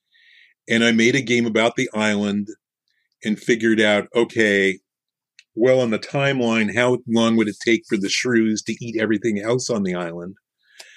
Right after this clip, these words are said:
Maybe there'd be rabbits and deer, or forget what else. And, you know, you could pick then when you would try to go and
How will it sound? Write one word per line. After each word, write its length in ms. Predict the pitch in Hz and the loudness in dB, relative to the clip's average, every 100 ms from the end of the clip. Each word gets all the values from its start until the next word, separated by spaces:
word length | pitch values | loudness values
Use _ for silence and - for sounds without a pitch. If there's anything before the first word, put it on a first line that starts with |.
| _ - | _ -2
Maybe 220 | 113 113 | 0 4
there'd 200 | 110 107 | 2 2
be 120 | 107 | 2
rabbits 640 | 101 101 104 104 107 - - | 2 4 4 2 -2 -2 -2
and 220 | 98 92 | 0 0
deer, 640 | 101 98 101 101 101 92 | 2 2 2 2 2 0
or 80 | 87 | -2
forget 240 | 98 90 98 | -6 -12 -10
what 160 | 87 | -10
else. 480 | 87 80 - - - _ _ _ _ _ _ - | -10 -10 -8 -10 -10 _ _ _ _ _ _ -4
And, 480 | 104 98 98 95 92 - | 0 2 2 -2 -4 -6
you 100 | 113 | -2
know, 120 | 101 | 0
you 180 | 98 107 | 2 2
could 200 | - 98 | 0 -4
pick 320 | - 156 143 | 0 0 0
then 380 | 107 107 101 98 | 0 2 2 0
when 240 | 95 117 127 | 0 0 2
you 100 | 113 | 0
would 160 | 95 | -2
try 260 | - 120 107 | -2 0 2
to 120 | 95 | 0
go 560 | 95 101 98 90 85 - _ _ _ _ _ _ | 0 0 2 0 -2 -6 _ _ _ _ _ _
and 460 | 104 98 92 92 | 0 0 0 -4